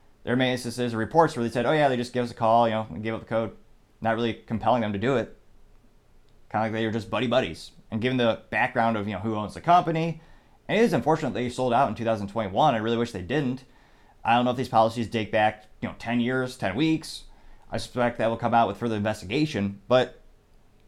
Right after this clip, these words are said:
it's one of those instances where I just gotta say, with Liberty Safes, I would say, let me know in the comments, would you ever buy one again?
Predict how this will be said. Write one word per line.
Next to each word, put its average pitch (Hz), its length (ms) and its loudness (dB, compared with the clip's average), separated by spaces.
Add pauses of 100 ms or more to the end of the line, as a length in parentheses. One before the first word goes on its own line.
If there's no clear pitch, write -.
(480)
it's - 100 -20
one 165 120 0
of 139 60 2
those 117 80 -4
instances 123 500 -4
where 113 420 0 (1600)
I 113 100 -2
just 131 200 -6 (280)
gotta 117 220 2
say, 113 220 -2
with 98 220 -4
Liberty 127 280 -4
Safes, 131 300 -2
I 117 40 0
would 113 100 -2
say, 120 400 0
let 117 80 -2
me 131 60 -2
know 147 80 0
in - 0 -
the 139 60 0
comments, 151 300 4
would 110 100 -4
you 147 80 2
ever 180 100 2
buy 170 160 4
one 226 120 -2
again? 247 300 -6